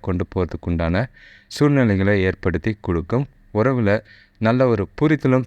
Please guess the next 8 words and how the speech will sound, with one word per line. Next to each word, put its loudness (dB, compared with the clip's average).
திருப்தியும் 0
ஏற்படுற -2
மாதிரி 0
இருக்கு. -2
அது 2
எதிர்காலத்துக்கு -2
நல்ல 0
ஒரு -2